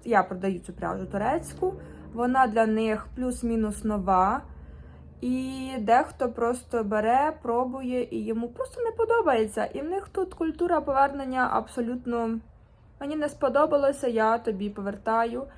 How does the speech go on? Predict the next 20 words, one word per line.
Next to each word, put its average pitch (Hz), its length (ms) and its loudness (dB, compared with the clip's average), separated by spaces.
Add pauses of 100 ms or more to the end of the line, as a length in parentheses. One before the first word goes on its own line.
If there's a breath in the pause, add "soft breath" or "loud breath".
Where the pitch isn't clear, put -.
(580 loud breath)
Звісно, 214 480 -4
це 214 280 0
за 240 120 2
рахунок 254 540 0
покупця, 220 760 0
він 240 180 -2
оплачує 220 520 -2
повернення, 214 920 0 (380)
е, 190 380 -4
відправку 208 680 -4
від 190 160 -8
себе 185 340 -2
до 185 140 0
мене, 180 480 -2 (400 loud breath)
і 311 100 -6
тоді 247 320 -4
я 269 160 2
оформляю 226 600 2
повернення 208 640 -2
тут 170 420 -10